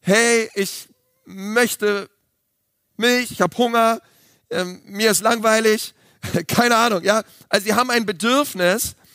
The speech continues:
aber dieser Schritte dritt ist, dieser, dieser dritte Schritt ist, dass die Eltern dieses Bedürfnis befriedigen.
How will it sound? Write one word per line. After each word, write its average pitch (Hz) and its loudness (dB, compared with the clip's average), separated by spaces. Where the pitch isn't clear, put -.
aber 214 2
dieser 220 0
Schritte 311 0
dritt 214 -2
ist, 208 -4
dieser, 185 -2
dieser 190 -2
dritte 262 -2
Schritt 269 -2
ist, 196 0
dass 196 0
die 202 -6
Eltern 214 2
dieses 196 -10
Bedürfnis 196 -6
befriedigen. 165 -10